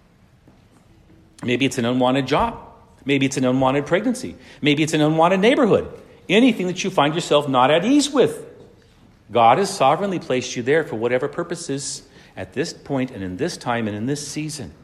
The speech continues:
And there it is. You're bound somehow in God's wisdom and God's sovereignty. And in that situation,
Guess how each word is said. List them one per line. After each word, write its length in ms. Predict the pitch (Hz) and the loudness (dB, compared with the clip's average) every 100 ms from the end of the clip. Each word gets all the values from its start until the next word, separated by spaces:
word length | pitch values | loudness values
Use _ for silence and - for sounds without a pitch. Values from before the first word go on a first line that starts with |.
| _ _ _ _ _ _ - - - | _ _ _ _ _ _ -20 -20 -6
And 100 | - | 4
there 160 | 151 175 | 6 6
it 60 | |
is. 220 | 196 151 | 6 4
You're 100 | 123 | 2
bound 300 | 135 156 165 | 4 4 4
somehow 460 | - 175 156 143 170 | 2 0 4 4 4
in 120 | 131 | 4
God's 280 | 139 156 160 | 6 6 6
wisdom 300 | 156 165 165 | 0 0 0
and 100 | 131 | 2
God's 260 | 139 165 - | 4 4 4
sovereignty. 500 | 175 180 160 120 92 - - | 4 4 -2 -6 -8 -14 -4
And 80 | 139 | -2
in 80 | 185 | 2
that 200 | 185 185 | 2 0
situation, 680 | 196 190 175 202 214 233 | -4 -4 0 0 2 -2